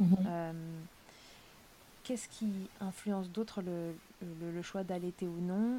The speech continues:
Speaker 2: On parlait tout à l'heure du rapport au corps. Est-ce que, est-ce qu'on peut développer ça un petit peu, hors croyances, hors tout ça ? Comment le, le rapport d'une maman à son corps, et ça peut être une plus particulièrement,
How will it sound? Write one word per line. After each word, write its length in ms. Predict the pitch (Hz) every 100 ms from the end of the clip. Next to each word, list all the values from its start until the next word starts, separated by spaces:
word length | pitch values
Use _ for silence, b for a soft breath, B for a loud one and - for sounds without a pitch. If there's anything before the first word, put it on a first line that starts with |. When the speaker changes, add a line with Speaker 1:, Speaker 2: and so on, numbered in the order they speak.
| -
Speaker 2:
On 60 |
parlait 220 | 180 190 202
tout 120 | -
à 60 | 190
l'heure 120 | 214
du 120 | 196 180
rapport 400 | 180 175 214 202
au 100 | 175
corps. 280 | 214 226 208
Est-ce 140 | 185
que, 260 | - 208 190
est-ce 100 | 170
qu'on 120 | - 214
peut 120 | 196
développer 440 | 185 170 180 175
ça 120 | 170 190
un 60 |
petit 200 | 175 -
peu, 340 | - 196 233 - -
hors 200 | 208 -
croyances, 640 | - 185 180 190 208 - -
hors 160 | 208 -
tout 140 | 208
ça ? 280 | - 196 226 B B B B B
Comment 300 | - 214 233
le, 260 | 240 208 190
le 140 | 190
rapport 380 | 180 185 196 214
d'une 380 | 185 185 180 175
maman 380 | 185 196 202 202
à 100 | 180
son 220 | - 175
corps, 340 | - 208 220 220 - - 160
et 40 | 156
ça 140 | 156 165
peut 120 | 180
être 160 | 170 196
une 100 | 180
plus 120 | 180
particulièrement, 760 | 175 165 - 190 175 180 214